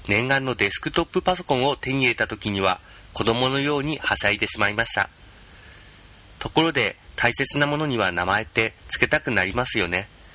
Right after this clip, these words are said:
私はこのパソコンを、N子、かっこ製品名の最初がNだったから、と呼んでいるのですが、翔子さんはそういうもの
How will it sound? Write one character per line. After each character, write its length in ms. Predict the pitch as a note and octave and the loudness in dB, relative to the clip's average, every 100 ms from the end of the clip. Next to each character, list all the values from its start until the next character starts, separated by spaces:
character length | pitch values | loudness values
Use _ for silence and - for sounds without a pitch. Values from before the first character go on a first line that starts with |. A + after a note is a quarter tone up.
| - - - - | -20 -20 -20 -4
私 380 | F#2+ A2+ - A#2 | 0 2 0 2
は 200 | A#2 A2 | 2 0
こ 100 | A#2+ | -2
の 100 | B2+ | 0
パ 100 | C3 | 0
ソ 120 | B2+ | -2
コ 100 | B2+ | 0
ン 140 | B2 A#2 | 0 2
を、 260 | A2+ A2+ - - - - - - - | 0 0 -6 -20 -20 -20 -20 -20 0
N 220 | C#3+ D#3+ | 0 0
子、 260 | C#3+ F#2 D#2+ - - | -2 -4 -4 -10 -2
か 120 | - | 0
っ 60 | B2+ | 0
こ 180 | - E2 - | -4 -6 -6
製 220 | - C3+ | 0 0
品 280 | B2+ D#3 C#3+ | 2 -2 0
名 300 | A#2 G#2 G2 | 2 2 0
の 220 | F#2+ A#2+ - - | 0 -2 -4 0
最 200 | A2 G#2 | 2 2
初 160 | A2 | 0
が 200 | G#2 A2 | 0 0
N 220 | - A#2+ A#2+ | -2 0 0
だ 80 | |
っ 60 | G2 | 0
た 100 | F2+ | -2
か 120 | F2 | 0
ら、 180 | D#2+ D2 - - - - | 0 -2 -16 -20 -20 -6
と 220 | - C#3 - - - | -2 -2 -4 -20 -2
呼 160 | G#2+ | -2
ん 40 | A2 | 2
で 120 | A2+ | 0
い 140 | G#2+ | 0
る 80 | A2+ | -2
の 120 | A#2+ | -2
で 100 | F#2 | -2
す 120 | E2+ F2+ | -2 0
が、 160 | F2+ - - - - | -2 -4 -20 -20 -10
翔 220 | - C3+ | 0 0
子 120 | B2+ | 0
さ 160 | A#2+ F#2+ | 0 0
ん 60 | F2+ | 0
は 140 | F#2 | -2
そ 240 | - G#2 | 0 0
う 60 | A2+ | 0
い 220 | A#2+ B2+ | -2 -4
う 40 | A#2+ | -2
も 140 | A#2 | 0
の 220 | A#2+ - | 0 -4